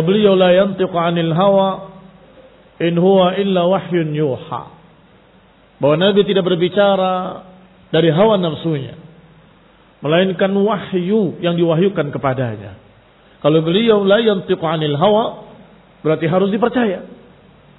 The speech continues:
Rasulullah sallallahu alaihi wasallam tidak mungkin berdusta. Dalil kedua, apa yang Allah katakan dalam surat Al-Haqqah,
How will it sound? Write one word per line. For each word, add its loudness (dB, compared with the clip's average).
Rasulullah 2
sallallahu -
alaihi 0
wasallam -2
tidak -2
mungkin -2
berdusta. -6
Dalil 4
kedua, 2
apa 0
yang 0
Allah 2
katakan 0
dalam 2
surat 0
Al-Haqqah, -6